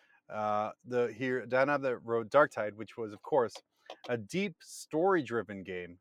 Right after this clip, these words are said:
uh, that we have all played on this show. Um, and of course, uh, the most important thing about Darktide was the plot o-, of what we were doing as we were all killing, uh, Poxwalkers. There is a lot of excitement about Warhammer's Hollywood debut,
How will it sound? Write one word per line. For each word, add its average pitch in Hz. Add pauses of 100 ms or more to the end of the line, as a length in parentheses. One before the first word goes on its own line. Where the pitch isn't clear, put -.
(180)
uh, 110
that 113
we 123
have 202
all 285
played 226
on 139
this 117
show. 113 (600)
Um, 110 (160)
and 117
of 110
course, - (100)
uh, 117
the 120
most 147
important 139
thing 165
about 117
Darktide 107
was 101
the 104
plot - (240)
o-, 107
of 101
what 107
we 107
were 104
doing 98
as 95
we 101
were 92
all 95
killing, 95 (220)
uh, 82 (180)
Poxwalkers. - (580)
There 160
is 226
a 254
lot 226
of 214
excitement 170 (760)
about 139
Warhammer's 139
Hollywood 147
debut, 104